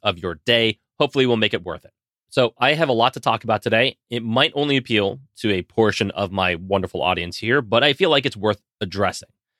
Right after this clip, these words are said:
Today marks a very interesting point in my life. Of course, I knew this day was coming. I mean, it's a simple progression of numerical sequence here, but it really jumped on my radar about three to four years ago. And I have been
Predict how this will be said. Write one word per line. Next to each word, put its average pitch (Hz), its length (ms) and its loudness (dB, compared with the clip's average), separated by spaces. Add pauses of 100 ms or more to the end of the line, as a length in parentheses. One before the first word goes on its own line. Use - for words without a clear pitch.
(300)
Today 131 420 2
marks 123 440 2 (280)
a 120 100 2
very 127 260 4
interesting 135 480 0
point 95 400 -2
in 92 80 -6
my 87 140 -2
life. 113 340 0 (340)
Of 104 80 -16
course, 127 220 2
I 104 80 2
knew 131 160 4
this 117 120 2
day 113 140 0
was 98 140 -4
coming. 120 320 0
I - 20 -4
mean, 90 160 -6
it's 87 120 -12
a 104 40 -12
simple 110 320 -4
progression 104 680 -4 (380)
of 101 240 0
numerical 107 540 0
sequence 107 360 -6
here, 90 220 -4 (380)
but 123 120 2
it 127 140 0
really 165 220 2
jumped 139 240 0
on 120 100 2
my 110 80 0
radar 95 480 -2 (180)
about 101 320 -2 (140)
three 127 300 -2
to 120 120 -8
four 98 280 -4
years 87 240 -6
ago. - 100 -20 (360)
And 120 140 -2
I 110 120 2
have 120 160 0
been 127 260 0